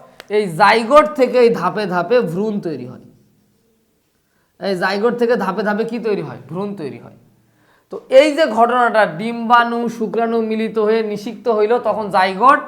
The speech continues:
জাইগোট থেকে ভ্রূণ। তো এই যে টোটাল প্রক্রিয়াটা, এই টোটাল প্রক্রিয়াটাকে বলা হয় জনন কোষ। এই কি তৈরি হয় বলো?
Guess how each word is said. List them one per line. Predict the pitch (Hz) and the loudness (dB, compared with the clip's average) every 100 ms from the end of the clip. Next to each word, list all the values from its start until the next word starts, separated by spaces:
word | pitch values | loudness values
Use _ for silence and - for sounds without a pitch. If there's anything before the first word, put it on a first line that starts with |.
| - - - | -14 -20 -8
জাইগোট | 151 190 202 233 220 | 0 2 4 2 2
থেকে | 226 233 | 2 2
ভ্রূণ। | 185 254 240 - - - - - | 2 0 0 -4 -12 -20 -20 -16
তো | 208 - | -12 -2
এই | 262 294 | 0 2
যে | 302 | 2
টোটাল | 311 262 226 285 285 277 269 247 | 2 -2 2 6 8 8 4 0
প্রক্রিয়াটা, | 240 - 226 208 160 180 226 277 - - - - | -2 -2 -2 0 2 4 4 2 -2 -20 -20 -8
এই | 208 208 | -6 -6
টোটাল | 214 226 254 254 254 240 | -6 -4 2 4 4 2
প্রক্রিয়াটাকে | 233 220 - 220 220 214 190 | -2 -8 -4 -2 0 -2 -2
বলা | 202 196 190 | -4 -2 0
হয় | 220 | -2
জনন | 170 202 208 208 | -2 -4 -4 -6
কোষ। | 196 151 - | -8 -10 -10
এই | 202 226 | -6 -4
কি | 220 233 | -6 -6
তৈরি | 262 262 | -2 2
হয় | 254 | 2
বলো? | 254 262 202 - | 4 4 2 0